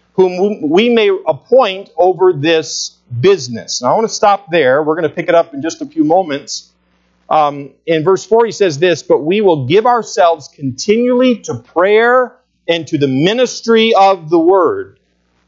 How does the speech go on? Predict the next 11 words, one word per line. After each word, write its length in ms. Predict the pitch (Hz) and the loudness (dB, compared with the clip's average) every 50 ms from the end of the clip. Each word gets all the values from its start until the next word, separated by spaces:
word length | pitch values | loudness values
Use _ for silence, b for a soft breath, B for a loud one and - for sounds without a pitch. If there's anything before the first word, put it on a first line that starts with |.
| _ _ _ _ _ | _ _ _ _ _
So, 520 | - - 190 185 170 165 160 156 - _ _ _ - | -4 0 0 2 2 0 -2 -4 -10 _ _ _ -4
I 80 | 160 | -2
want 220 | 165 190 233 233 - | -2 -2 -2 -4 -6
you 60 | 247 | -8
to 60 | 214 | -6
see 160 | - - 208 | -6 -4 -2
number 260 | 180 190 190 190 190 180 | -2 -2 0 0 0 0
one 240 | 175 190 175 156 156 | 0 0 0 -2 -4
in 100 | 160 156 | -6 -6
your 100 | 151 143 | -4 -4
handout. 580 | 147 165 165 160 147 135 123 117 127 127 - | -4 -4 -4 -4 -2 -2 0 0 0 -2 -4